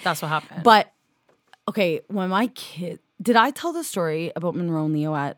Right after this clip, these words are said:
Speaker 2: um, that shop?
Speaker 1: Kelly's? Yeah.
Speaker 2: Yeah. Oh, I did? Okay.
Speaker 1: Yeah.
Speaker 2: But when,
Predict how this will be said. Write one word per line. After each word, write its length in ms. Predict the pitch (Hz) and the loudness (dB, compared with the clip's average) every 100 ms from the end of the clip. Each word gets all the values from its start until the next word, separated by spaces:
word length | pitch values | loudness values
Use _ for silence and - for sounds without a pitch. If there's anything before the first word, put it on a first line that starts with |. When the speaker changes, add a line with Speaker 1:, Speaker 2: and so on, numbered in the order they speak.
| _ | _
Speaker 2:
um, 460 | 156 131 113 165 156 _ _ _ | -6 -6 -6 -10 -12 _ _ _
that 220 | 156 - | -6 -6
shop? 440 | - 156 135 180 - | -8 -4 -4 -6 -14
Speaker 1:
Kelly's? 460 | - 160 165 180 156 | -4 -2 -2 -4 -8
Yeah. 180 | 127 147 | -8 -4
Speaker 2:
Yeah. 140 | 156 - | -4 0
Oh, 60 | |
I 100 | 165 | -2
did? 240 | 151 156 185 | 0 0 0
Okay. 160 | 165 | -2
Speaker 1:
Yeah. 160 | 151 131 - - | -2 -4 -12 -2
Speaker 2:
But 100 | 190 | 2
when, 320 | 190 180 | 4 2